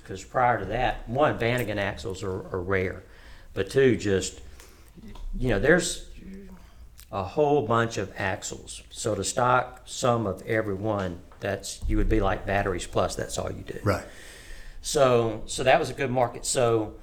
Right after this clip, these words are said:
Speaker 1: you know, um, we grew that in Salt Lake. We were there a year.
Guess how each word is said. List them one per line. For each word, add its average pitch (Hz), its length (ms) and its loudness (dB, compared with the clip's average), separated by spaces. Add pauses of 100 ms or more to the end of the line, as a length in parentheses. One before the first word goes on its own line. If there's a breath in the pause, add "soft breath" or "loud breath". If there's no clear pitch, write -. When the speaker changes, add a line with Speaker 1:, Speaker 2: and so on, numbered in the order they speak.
(480 soft breath)
Speaker 1:
you 113 160 -2
know, 95 240 -4 (520)
um, 104 580 -4 (300)
we 107 120 2
grew 123 280 4
that 131 520 2
in 113 160 -8
Salt 127 360 2
Lake. 127 320 2
We 113 120 -4
were 104 100 -6
there 104 220 -4
a 98 40 -4
year. 113 440 -2